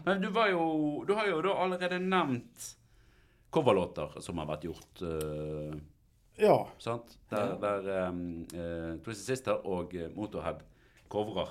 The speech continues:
Speaker 1: eh, både,
Speaker 3: Priest
Speaker 1: både
Speaker 3: og Maiden.
Speaker 1: Priest og Maiden, sant?
Speaker 3: Ja,
Speaker 2: Ja.
Speaker 3: ja, ja. Da ser vi, vi stiller på en måte litt likt, da.
Speaker 1: Ja.
Speaker 3: Ja.
Speaker 2: Ja.
Speaker 1: Og, og jeg, eh, har ikke hørt, eh, alle disse versjonene, det skal jeg, eh, ærlig
Speaker 3: Ja.
Speaker 1: innrømme, så
Speaker 3: Så
Speaker 1: det har jeg noe å se frem til.
Speaker 3: Har vi noe å glede oss til.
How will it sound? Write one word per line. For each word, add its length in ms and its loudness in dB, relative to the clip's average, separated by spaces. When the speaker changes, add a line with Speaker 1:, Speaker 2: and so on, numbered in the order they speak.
Speaker 1:
eh, 220 -8
både, 420 -2
Speaker 3:
Priest 300 0
Speaker 1:
både 60 4
Speaker 3:
og 60 4
Maiden. 160 2
Speaker 1:
Priest 240 -8
og 120 -6
Maiden, 300 -10
sant? 140 -8
Speaker 3:
Ja, 200 -4
Speaker 2:
Ja. 100 0
Speaker 3:
ja, 380 -4
ja. 80 -4
Da 80 -4
ser 120 -6
vi, 120 2
vi 180 4
stiller 280 -2
på 100 -8
en 80 -4
måte 80 -4
litt 140 0
likt, 180 0
da. 140 0
Speaker 1:
Ja. 260 2
Speaker 3:
Ja. 180 -2
Speaker 2:
Ja. 140 0
Speaker 1:
Og, 260 -2
og 300 -2
jeg, 200 -4
eh, 420 2
har 220 -8
ikke 240 -10
hørt, 320 -8
eh, 280 -6
alle 200 -6
disse 200 -10
versjonene, 400 -10
det 200 -10
skal 200 -10
jeg, 100 -12
eh, 280 -8
ærlig 440 -2
Speaker 3:
Ja. 80 -4
Speaker 1:
innrømme, 280 -2
så 120 -12
Speaker 3:
Så 60 -6
Speaker 1:
det 140 2
har 160 4
jeg 60 4
noe 480 6
å 20 2
se 140 -2
frem 240 0
til. 140 -2
Speaker 3:
Har 100 -4
vi 80 -2
noe 80 0
å 40 4
glede 180 8
oss 100 -2
til. 140 0